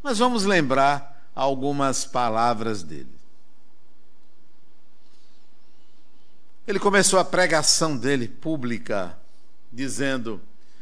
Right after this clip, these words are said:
"Arrependei-vos, que é chegado o reino dos céus." Arrependei-vos quer dizer reflitam, repensem,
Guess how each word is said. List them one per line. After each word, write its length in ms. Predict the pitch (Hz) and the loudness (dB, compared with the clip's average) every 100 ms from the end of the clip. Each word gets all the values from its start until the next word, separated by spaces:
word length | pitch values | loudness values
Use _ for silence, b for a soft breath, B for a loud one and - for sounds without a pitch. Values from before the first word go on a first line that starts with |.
| b b b | b b b
"Arrependei-vos, 1700 | 123 117 151 139 147 123 101 131 156 170 143 160 143 - - - - - - - | -2 4 4 4 4 2 4 6 6 6 2 -2 -2 -4 -6 -6 -8 -8 -8 -6
que 120 | - 139 | -2 0
é 120 | 143 | 0
chegado 680 | - 123 95 117 131 117 107 | 2 0 2 2 2 0 -2
o 40 | |
reino 360 | 90 120 123 107 | -2 0 0 -2
dos 200 | 104 95 | -2 -4
céus." 600 | - 73 76 - - - - - - - - - - b b b b | -2 -4 -4 -6 -6 -8 -8 -8 -8 -8 -8 -8 -8 b b b b
Arrependei-vos 1120 | 143 165 170 180 151 139 160 165 156 156 - | 0 2 4 2 4 4 6 4 2 -2 -2
quer 160 | - 143 | 0 0
dizer 680 | 127 113 110 123 110 90 - - - - - | 0 -2 2 2 2 -2 -6 -8 -8 -8 -4
reflitam, 1300 | 147 180 190 - 143 139 175 160 - 117 101 87 80 - - - - - b b b b b - | 2 4 4 0 -2 0 0 0 -2 -2 -2 -2 -4 -6 -8 -8 -8 -8 b b b b b -6
repensem, 1600 | 107 117 147 175 - - 143 151 160 151 - - 107 92 80 | -4 -2 2 4 2 0 4 4 4 4 4 4 2 0 -2